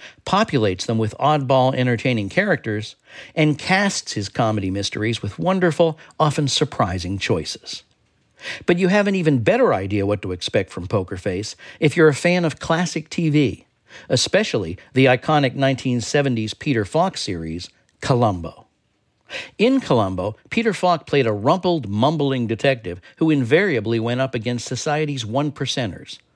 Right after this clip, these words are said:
the wealthy, the privileged, the powerful.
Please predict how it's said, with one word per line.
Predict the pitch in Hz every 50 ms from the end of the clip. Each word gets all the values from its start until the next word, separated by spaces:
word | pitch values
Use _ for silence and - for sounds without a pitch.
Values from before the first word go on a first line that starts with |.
| _ _
the | -
wealthy, | 92 98 113 127 123 117 - 131 123 123 123 - _ -
the | 113
privileged, | - - 113 110 107 117 110 104 104 101 - - _ _ -
the | 135
powerful. | 120 - 107 85 80 - - - - - -